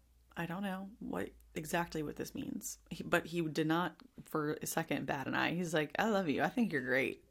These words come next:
<laughs> And, um, "If that's what you're into, then I support you.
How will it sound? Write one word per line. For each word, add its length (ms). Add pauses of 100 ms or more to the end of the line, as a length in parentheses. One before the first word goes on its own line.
(140)
<laughs> 1120
And, 520
um, 520 (760)
"If 120
that's 260
what 140
you're 160
into, 360
then 360 (100)
I 100
support 400
you. 320